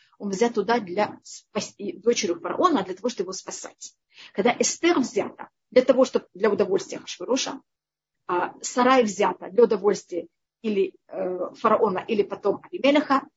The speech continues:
Йосеф туда тоже взят не для себя, он взят для, конечно, этим он спасён из тюрьмы, но кто его вызывает, для кого он туда, там оказывается,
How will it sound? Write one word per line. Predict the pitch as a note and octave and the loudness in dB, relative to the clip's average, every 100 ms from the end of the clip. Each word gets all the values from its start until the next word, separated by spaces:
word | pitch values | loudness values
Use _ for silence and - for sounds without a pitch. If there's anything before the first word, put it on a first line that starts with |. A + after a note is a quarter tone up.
| _ _ - | _ _ -6
Йосеф | A#3 A#3 - D#4+ | 0 0 0 -2
туда | D#4+ A3 | -2 -2
тоже | G#3 A#3+ A#3+ | -2 -2 -2
взят | G3+ - G#3 - | -2 -2 -4 -2
не | G3 G3 | -6 -6
для | A3 B3+ | -6 -8
себя, | - B3+ D#4 A4+ - C#4 | -8 -10 -4 -2 -4 -4
он | G3 G#3 | -4 -2
взят | F#3 A3 F#3+ | 0 -2 -2
для, | F#3 G#3 - _ | -4 -4 -6 _
конечно, | A3+ C4 A#3+ | 2 2 2
этим | - A3 G3+ | 0 0 0
он | G3+ | -2
спасён | - G3+ G3 | -2 -4 -4
из | F3+ - | -8 -8
тюрьмы, | C4+ F4+ E4 - _ _ _ | -4 0 -2 -4 _ _ _
но | G#3 A#3 | -4 -4
кто | - - | -2 4
его | C4 A3 | 4 6
вызывает, | G#3+ F#3+ G3 G3 F#3+ - | 2 0 2 2 2 -2
для | F#3 | -8
кого | - F#3+ G3 | -4 0 0
он | F#3+ F#3 | 0 -6
туда, | F3+ E3 _ - _ | -12 -14 _ -20 _
там | F#3 F#3 | -6 -4
оказывается, | E4 A4 D#4 G#3+ - F#3 | 0 0 0 -6 -6 -18